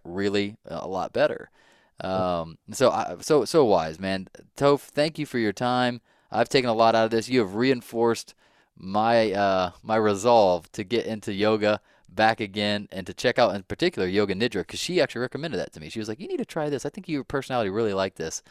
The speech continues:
Speaker 2: Yeah.
Speaker 1: Um, so I'm gonna try that out. Everyone listening, please go check out this company. Uh, where can they, where can they find you best? What would be the best way for someone listening to connect with you if they wanna try out your services?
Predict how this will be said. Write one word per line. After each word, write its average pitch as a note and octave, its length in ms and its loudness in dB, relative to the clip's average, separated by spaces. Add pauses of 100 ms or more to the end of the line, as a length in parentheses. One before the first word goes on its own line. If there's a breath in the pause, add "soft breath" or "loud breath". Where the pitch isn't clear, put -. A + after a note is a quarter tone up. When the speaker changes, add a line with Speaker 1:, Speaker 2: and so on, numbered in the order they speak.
(240 loud breath)
Speaker 2:
Yeah. A#2 220 -2
Speaker 1:
Um, F#2 420 -4
so B2 120 -2
I'm C3 60 2
gonna C3 100 0
try A2+ 260 2
that A2 180 4
out. A2 220 4
Everyone A#2+ 360 -2
listening, A#2 420 0
please C#3+ 480 -2 (400)
go B2 180 2
check C3 320 -2
out F#2 340 0
this F#2+ 140 -8
company. D#2 480 -10 (440 soft breath)
Uh, G2 200 2
where A#2 240 2
can D#3+ 160 -4
they, D3 380 4 (140)
where B2+ 220 0
can C#3+ 120 -2
they B2+ 240 4
find A#2 320 0
you A2 120 -2
best? - 500 -8
What A2+ 200 -2
would C3 120 0
be C3+ 80 0
the A#2 80 -4
best A#2 240 2
way A2 180 2
for - 120 -8
someone G#2+ 220 -4
listening G2+ 300 -4
to G2 40 -12
connect G2 260 -6
with - 160 -18
you F#2+ 100 -2
if F2 60 -6
they F#2+ 100 -4
wanna F2 140 -6
try F#2 180 -2
out C2+ 100 -2
your D#2 80 -12
services? - 540 -12